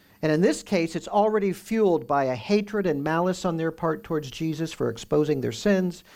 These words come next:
and religious zealotry. It's all blending together to kill him, the desire to kill him.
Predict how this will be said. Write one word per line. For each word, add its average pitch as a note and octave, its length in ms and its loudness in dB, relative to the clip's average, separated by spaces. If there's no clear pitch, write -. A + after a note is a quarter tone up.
and C#3 360 0
religious D3+ 500 2
zealotry. C3 520 -2
It's A2+ 160 -12
all E3 160 0
blending E3 480 -2
together C#3 420 0
to C3 100 -10
kill D#3+ 400 -2
him, A#2+ 200 -4
the A#2+ 100 -4
desire B2+ 380 0
to B2+ 80 -2
kill B2 280 -2
him. A2 300 -6